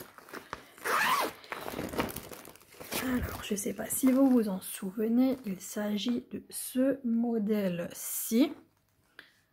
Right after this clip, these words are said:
Donc j'ai commencé à broder là-haut, mais j'ai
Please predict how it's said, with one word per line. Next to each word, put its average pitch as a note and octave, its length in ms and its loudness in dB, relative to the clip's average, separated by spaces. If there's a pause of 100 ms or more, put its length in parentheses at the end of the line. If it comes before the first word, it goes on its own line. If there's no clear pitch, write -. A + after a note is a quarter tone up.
(460)
Donc G3 180 4
j'ai A#3+ 300 4
commencé A#3+ 1120 4
à A3 240 -2
broder G#3 800 0
là-haut, A3+ 760 2
mais G#3 140 2
j'ai A3 260 0